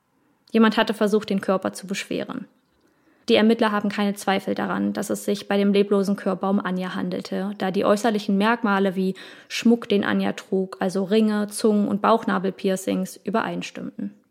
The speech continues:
Eine rechtsmedizinische Untersuchung gab dann endgültige Gewissheit und den Aufschluss. Anjas Eltern wird mit dieser Information der Boden unter den Füßen weggerissen. Zwei Menschen, die mitten im Leben standen, wird die Lebensfreude einfach so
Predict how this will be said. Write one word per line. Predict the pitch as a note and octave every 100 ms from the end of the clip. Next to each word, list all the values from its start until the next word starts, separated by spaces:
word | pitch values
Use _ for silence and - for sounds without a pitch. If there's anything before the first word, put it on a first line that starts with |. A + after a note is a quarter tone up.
| _ _ _ _ _ _ _ _ -
Eine | A3+ A3
rechtsmedizinische | A#3+ - B3+ B3 A#3 B3 A3+ A3+
Untersuchung | - G#3+ G#3 A3 G#3 G3+ G3+
gab | G3 G3
dann | - G3+
endgültige | G3+ F#3+ G3 G3 G3+ F#3+
Gewissheit | F3+ F#3+ - F#3 F#3 -
und | G3+
den | G#3+
Aufschluss. | F3+ - - F#3+ G3+ - - _ _ _ _ _ _ _
Anjas | G3+ G#3 G#3
Eltern | - G3+ G3 G3
wird | F#3+ G3+
mit | G3
dieser | G3 G3
Information | G3+ - F#3+ G3 - F#3+ F#3+
der | G3
Boden | G3 F#3+ F#3
unter | G3
den | G3+ G3
Füßen | - F#3 G3
weggerissen. | F3+ F3 G3 F#3+ - G3+ G3+ _ _ _ _ _ _ _ _
Zwei | - - G#3+
Menschen, | A3 G3+ G3+ G3+ G3
die | G3
mitten | G#3 G#3+ G#3+
im | G#3+ G3+
Leben | G3 F#3
standen, | F#3 F3+ F#3 - F3+ F#3 F#3+ -
wird | G3+
die |
Lebensfreude | G3 G#3 G3 - F#3 F#3+ -
einfach | F#3+ F#3+ - -
so | - -